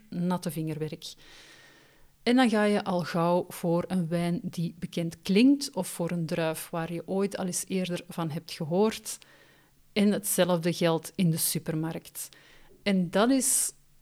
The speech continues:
ook iets waar ik verder in wil duiken. Ik wil jou tips geven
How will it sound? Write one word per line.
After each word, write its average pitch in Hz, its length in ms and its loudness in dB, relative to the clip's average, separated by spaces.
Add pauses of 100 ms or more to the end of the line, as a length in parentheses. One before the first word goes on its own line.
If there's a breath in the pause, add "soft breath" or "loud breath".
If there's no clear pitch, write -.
ook 208 180 0
iets - 440 -4 (120)
waar 175 340 -2
ik - 440 -8 (760)
verder 196 400 0
in 202 160 6
wil 220 180 4
duiken. 202 540 0
Ik 190 160 -6
wil 190 160 0
jou 175 380 0
tips - 320 -2
geven 185 680 0